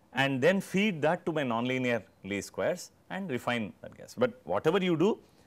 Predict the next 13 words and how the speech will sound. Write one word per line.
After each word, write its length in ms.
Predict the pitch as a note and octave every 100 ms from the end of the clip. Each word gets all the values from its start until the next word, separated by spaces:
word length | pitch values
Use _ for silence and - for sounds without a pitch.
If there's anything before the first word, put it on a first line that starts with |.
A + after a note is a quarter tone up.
| _
the 100 | B2
general, 580 | G2+ A#2 C#3+ E3+ F3+ E3 - _ _ _ _ _ _ -
uh, 580 | A#2+ A2 G#2 G2+ F#2+ E2+ - _ _ - - -
formula 480 | C3+ C3 C#3 D3
that 140 | C#3 B2
is 60 |
used 280 | B2 C3+ -
for 160 | - A#2
updating 520 | - G2 A2 A2 A#2
theta 240 | G#2 F#2+ F#2+
is 180 | D#2+
this. 280 | - - - _ _ _ _ _ _ _ _ _ _ _ _ -
Therefore, 720 | A#2 C#3+ - G2+ F#2+ B2+ D3